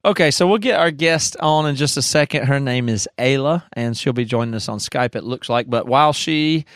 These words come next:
and Reva are getting that set up, making the connect-, necessary connections, I'm gonna tell you about Joybird, which is one of my favorite sponsors we've had on the podcast. And it's also cool because they've been with us for a while now,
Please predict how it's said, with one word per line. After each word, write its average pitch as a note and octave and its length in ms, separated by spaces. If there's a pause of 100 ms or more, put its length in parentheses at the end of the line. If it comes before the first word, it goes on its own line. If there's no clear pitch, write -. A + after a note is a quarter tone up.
(120)
and A#2 200
Reva C3+ 260
are C3 80
getting C3+ 260
that C3 160
set C3+ 240
up, C3 240
making A2+ 400
the A2 80
connect-, - 440
necessary C#3 520
connections, F3 800 (300)
I'm E3+ 80
gonna F#3 100
tell D3+ 180
you C#3 60
about A#2+ 200
Joybird, G#2+ 560 (240)
which A#2+ 140
is - 60
one F3 140
of E3 40
my B2+ 80
favorite C#3+ 560 (120)
sponsors C#3+ 520
we've F#3 140
had C3+ 220
on D3+ 80
the E3 80
podcast. B2 680
And C#3 80
it's A#2+ 120
also E3+ 500
cool C3 260
because B2+ 300
they've C3 120
been E3+ 180
with D3+ 100
us A#2+ 80
for C3 140
a A2+ 40
while F3 320
now, A2+ 320